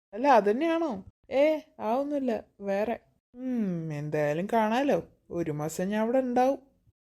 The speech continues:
അതിനെന്താ, നിനക്ക് കാണിച്ചു തരാലോ. ആദ്യം എനിക്ക് ഈ ഡ്രസ്സൊക്കെ ഒന്ന് മാറ്റണം. വന്നേ,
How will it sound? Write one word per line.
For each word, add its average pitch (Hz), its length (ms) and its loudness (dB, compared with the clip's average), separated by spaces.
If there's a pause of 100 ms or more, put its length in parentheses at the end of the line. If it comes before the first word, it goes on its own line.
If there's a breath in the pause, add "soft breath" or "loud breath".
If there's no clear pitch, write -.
(260)
അതിനെന്താ, 302 580 2 (100)
നിനക്ക് 247 240 -6
കാണിച്ചു 254 260 -2
തരാലോ. 220 340 0 (640)
ആദ്യം 226 340 4
എനിക്ക് 220 260 0
ഈ 233 60 2
ഡ്രസ്സൊക്കെ 202 460 2
ഒന്ന് 220 100 2
മാറ്റണം. 165 440 -4 (360)
വന്നേ, 226 360 -2